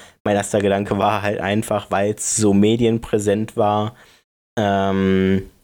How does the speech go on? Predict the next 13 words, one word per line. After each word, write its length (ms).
das, 520
äh, 300
Schiff 280
von, 1200
äh, 260
das 600
wohl 160
finanziell 500
gestützt 440
wurde 240
von 500
dem, 680
ähm, 680